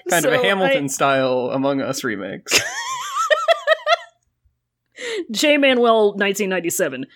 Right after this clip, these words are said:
Speaker 2: Uh, that's just what the name is. I was trying to make a joke about Lin-Manuel Miranda, and
Speaker 1: Mm-hmm.
Speaker 2: it just came out the same thing. I love,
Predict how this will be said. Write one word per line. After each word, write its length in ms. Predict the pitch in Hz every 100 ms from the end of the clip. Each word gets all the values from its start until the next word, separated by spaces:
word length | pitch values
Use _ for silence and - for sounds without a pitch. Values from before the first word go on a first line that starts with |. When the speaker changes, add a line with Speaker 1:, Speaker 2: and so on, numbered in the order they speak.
| - - - - _ _ -
Speaker 2:
Uh, 420 | 185 175 170 143 - 127 _
that's 320 | 175 233 226
just 240 | - 240 -
what 200 | 226 233
the 80 | 254
name 260 | 247 240
is. 180 | 170 160
I 120 | 185
was 200 | 208 -
trying 220 | - 220 220
to 40 |
make 200 | 233 226 254
a 40 |
joke 280 | - 233 214
about 240 | 175 175
Lin-Manuel 440 | 180 190 196 196 196
Miranda, 440 | 196 196 180 160 160
and 140 | 185
Speaker 1:
Mm-hmm. 240 | 185 165 143
Speaker 2:
it 100 | 165
just 220 | - -
came 200 | - 196
out 120 | 185
the 80 | 185
same 280 | - 208 220
thing. 280 | 214 196 185
I 120 | 196
love, 340 | 214 233 220